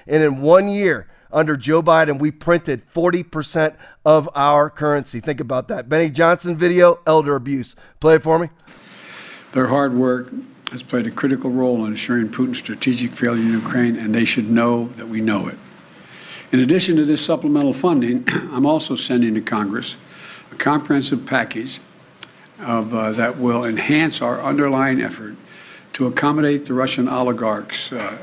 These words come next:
Speaker 2: and make sure we take their, take their, their ill-begotten gains. <laughs> We're gonna accommodate them. We're gonna seize their yachts, their luxury homes, and other ill-begotten gains of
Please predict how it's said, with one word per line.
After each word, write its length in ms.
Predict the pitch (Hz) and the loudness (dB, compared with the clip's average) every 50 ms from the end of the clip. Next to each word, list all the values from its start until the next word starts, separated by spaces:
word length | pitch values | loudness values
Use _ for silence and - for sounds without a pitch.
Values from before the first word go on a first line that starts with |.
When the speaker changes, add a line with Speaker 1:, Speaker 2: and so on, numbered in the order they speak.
| - - | -12 -10
Speaker 2:
and 160 | 123 110 117 | -6 -2 0
make 180 | 123 123 120 | 2 0 0
sure 240 | 123 - - 127 120 | 0 -2 0 0 0
we 120 | 113 113 107 | 0 0 -2
take 420 | 110 - 120 113 107 110 - - | -2 -4 -4 -4 -4 -8 -10 -8
their, 300 | - 117 107 104 101 - - - - - - - - - - - - 131 | -6 -4 -4 -4 -6 -10 -14 -18 -20 -20 -20 -20 -18 -18 -16 -14 -14 -10
take 280 | - 123 127 120 123 - | -6 -4 -4 -4 -4 -4
their, 220 | 123 117 107 107 101 101 127 139 123 113 | -4 -2 -2 -2 -4 -6 -10 -10 -10 -8
their 160 | 110 110 117 | -6 -4 0
ill-begotten 580 | 113 120 117 113 120 110 123 113 117 113 107 110 | 0 2 2 2 0 0 0 0 -2 -2 -6 -6
gains. 580 | 107 117 120 110 92 87 82 - - - - - - - - | -4 -2 -2 -2 -4 -6 -8 -10 -12 -12 -14 -16 -20 -20 -20
<laughs> 180 | - - - 135 127 - - - - - - - - - | -14 -8 -8 -8 -8 -8 -12 -16 -16 -16 -18 -14 -6 -2
We're 100 | 135 139 | 0 2
gonna 180 | 143 135 131 | 2 2 2
accommodate 540 | - - 135 143 131 123 110 101 98 - - | 0 0 0 2 2 2 0 0 -4 -8 -10
them. 200 | - 95 87 - - - - - - - - - - - - - - - - - | -12 -16 -16 -18 -20 -20 -20 -20 -20 -20 -18 -18 -18 -18 -20 -20 -20 -20 -10 -2
We're 120 | - 135 143 | 0 2 2
gonna 160 | 143 131 117 | 2 2 0
seize 400 | 113 - - 151 151 151 135 123 | 0 0 2 2 2 2 2 -2
their 160 | 120 120 120 | -4 -2 -2
yachts, 540 | 123 127 147 73 139 - - - - - - - - - - | 0 0 0 -2 -4 -4 -8 -12 -14 -14 -14 -16 -20 -20 -14
their 140 | - 127 123 | -6 -2 0
luxury 380 | 123 135 139 123 127 131 123 | 2 2 0 0 0 0 0
homes, 360 | 120 131 156 156 147 135 127 - | 0 0 2 2 2 2 2 2
and 100 | 120 123 | 2 2
other 220 | 131 131 127 123 | 2 2 0 0
ill-begotten 560 | 131 139 135 139 135 143 143 147 127 131 120 | -2 0 2 2 2 0 0 -2 -2 0 0
gains 480 | 123 135 156 156 135 107 101 - - - - - - - - - - - - - - - - | 2 2 2 2 0 0 -2 -6 -12 -16 -20 -20 -20 -20 -20 -20 -20 -20 -20 -20 -20 -14 -8
of 160 | 143 120 110 | -8 -8 -8